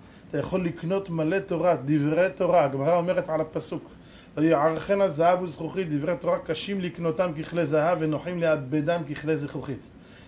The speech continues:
יש דבר בעולם יותר קל לאבד מכלי זכוכית? כולם צועקים, "מזל טוב!" אתם יודעים למה? כי זה לא שלהם.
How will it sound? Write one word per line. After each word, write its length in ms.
יש 80
דבר 260
בעולם 240
יותר 180
קל 140
לאבד 300
מכלי 220
זכוכית? 360
כולם 180
צועקים, 460
"מזל 440
טוב!" 280
אתם 100
יודעים 180
למה? 200
כי 160
זה 100
לא 80
שלהם. 320